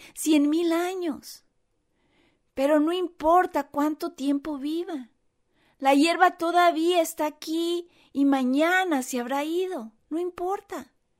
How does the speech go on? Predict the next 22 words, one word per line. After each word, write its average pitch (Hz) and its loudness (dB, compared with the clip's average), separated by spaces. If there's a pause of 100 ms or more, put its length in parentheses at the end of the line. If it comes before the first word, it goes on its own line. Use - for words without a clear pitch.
(640)
Pero 302 0
con 285 0
nosotros, 339 -6 (680)
con 311 4
nosotros 370 2
como 277 2
seres 349 -2
humanos, 285 -2 (540)
somos 359 0
diferentes. 320 -2 (880)
Somos 392 0
diferentes 339 0
porque 294 -4
tenemos 370 -4
un 381 -2
radar 302 4
por 277 0
la 294 0
eternidad. 294 -6 (760)
Los 302 -2
seres 370 2
humanos 339 0